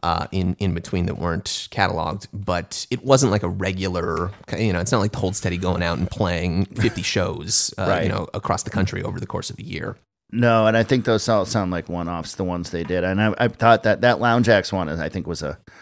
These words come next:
Speaker 2: was like a showcase for, um, Drag City Records. Um,
Speaker 1: That would make sense, yeah, in Chicago.
Speaker 2: Yeah, so, uh, but at the same time, like,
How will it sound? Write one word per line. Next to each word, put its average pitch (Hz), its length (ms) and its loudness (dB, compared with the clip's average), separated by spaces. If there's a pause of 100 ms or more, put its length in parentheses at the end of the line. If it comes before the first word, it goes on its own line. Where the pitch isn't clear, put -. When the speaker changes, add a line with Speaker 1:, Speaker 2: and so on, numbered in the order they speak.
(300)
Speaker 2:
was 95 140 0
like 95 140 0
a 90 60 0
showcase 82 520 -2
for, 80 320 -4
um, 67 240 -8 (300)
Drag 80 260 -2
City 73 260 -6
Records. 67 560 -10 (160)
Um, 85 200 -4
Speaker 1:
That 104 140 6
would 110 80 4
make 104 140 0
sense, - 300 -2
yeah, - 100 -2
in 95 80 -4
Chicago. - 460 -8 (720)
Speaker 2:
Yeah, 98 240 0
so, 147 260 4 (480)
uh, 156 340 10 (120)
but 165 180 2
at 196 120 6
the 196 80 2
same 262 220 4
time, 139 240 0
like, 101 340 -6